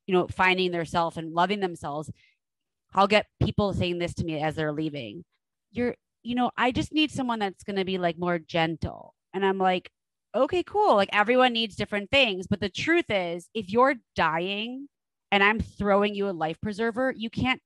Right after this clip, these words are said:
tell me you don't like the way I threw it. If you're drowning, you grab it, right? And so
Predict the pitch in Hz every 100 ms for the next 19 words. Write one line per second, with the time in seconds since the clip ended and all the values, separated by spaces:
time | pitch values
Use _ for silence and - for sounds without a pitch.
0 | - - 214 214 202 190 185 185 180 170
1 | 165 156 - 185 202 135 82 - _ _
2 | _ 202 185 214 190 226 262 233 202 190
3 | 185 180 180 180 139 98 - 185 196 202
4 | 185 214 190